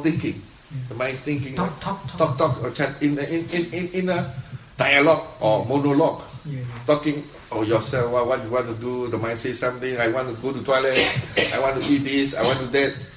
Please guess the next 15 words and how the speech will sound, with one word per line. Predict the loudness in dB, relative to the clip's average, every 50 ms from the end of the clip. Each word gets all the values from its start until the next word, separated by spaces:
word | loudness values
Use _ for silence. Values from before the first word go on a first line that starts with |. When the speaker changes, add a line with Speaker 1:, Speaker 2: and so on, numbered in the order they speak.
| -20 -20 -18 -10 -8
Speaker 1:
This | -6 -6 -6 -4
thinking | -4 -4 -4 -2 -2 -4 -4 -2 -2
is | -2 -4 -4 -2
more | 0 -2 0
subtle | 0 0 -2 -2 -2 -2 -2 -2 -2 -4
and | -6 -6 -4
more | -2 -2 -2
close | -2 -2 0 2 2 2 2 0 -8 -10
to | -8
you. | -6 -4 -4 -4 -6 -6 -8 -10 -10 -8 -6 -6 -2 0
Speaker 2:
Mm. | 0 0 0 0 -4 -8 -12 -18 -20 -20 -10 0 4
Speaker 1:
Our | 6 6 6 6 4
thinking | 2 -2 -2 -2 -2 -2 0 0
is | 0 2 2
very, | 2 2 2